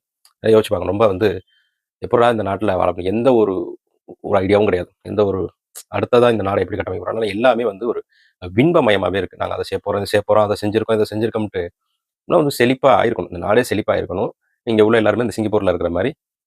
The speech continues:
ஒரு விளிம்பு நிலையில இல்லாம ஒரு சராசரி நிலைமையில எல்லாரும் இருக்கிற மாதிரி இருந்திருக்கணும். அப்படியே ஒரு நிலையுமே கிடையாது. எல்லாமே இங்க வந்து, அ, பூச்சி வேலை தான் நடக்குது. கட்டட வேலையெல்லாம் நடக்கல. பூச்சி வேலை அங்கங்க அப்படியே மராமத்து பார்க்கறது இப்படி தான் நடக்காங்க. இதுல இது வந்து சொல்லிக்கிற மாதிரி இல்ல. அதனால மக்கள் வந்து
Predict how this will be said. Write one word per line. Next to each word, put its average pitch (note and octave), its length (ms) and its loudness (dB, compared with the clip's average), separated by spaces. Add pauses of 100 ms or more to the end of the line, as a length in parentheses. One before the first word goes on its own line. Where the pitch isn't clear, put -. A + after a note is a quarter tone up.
(480)
ஒரு F#2+ 120 2
விளிம்பு A#2 220 4
நிலையில F#2 240 2
இல்லாம F#2 260 -2
ஒரு - 100 -6
சராசரி A#2+ 380 0
நிலைமையில E2+ 340 -6
எல்லாரும் E2+ 280 -8
இருக்கிற E2+ 140 -16
மாதிரி - 180 -20 (420)
இருந்திருக்கணும். B2 280 2
அப்படியே F#2 200 0
ஒரு G2 100 -2
நிலையுமே G2 260 0
கிடையாது. G#2 300 2 (160)
எல்லாமே G#2+ 220 0
இங்க A2 140 0
வந்து, G2+ 480 0 (340)
அ, E2 160 -6
பூச்சி D#3 200 0
வேலை G#2+ 140 6
தான் G2 80 4
நடக்குது. E2 360 -6 (360)
கட்டட G#2+ 240 -6
வேலையெல்லாம் G2 300 0
நடக்கல. F2+ 240 -2
பூச்சி B2+ 240 -4
வேலை F#2 160 2
அங்கங்க F2+ 180 -2
அப்படியே G2 220 0
மராமத்து G2+ 300 -2
பார்க்கறது - 140 -10
இப்படி G2+ 40 -8
தான் F#2+ 180 -6
நடக்காங்க. E2+ 320 -8 (580)
இதுல A#2 100 2
இது G2+ 100 0
வந்து G#2 220 4 (160)
சொல்லிக்கிற G#2 300 -6
மாதிரி G2 220 0
இல்ல. F2+ 160 -4 (160)
அதனால G2+ 260 -4
மக்கள் A2 260 -4
வந்து F#2 180 -2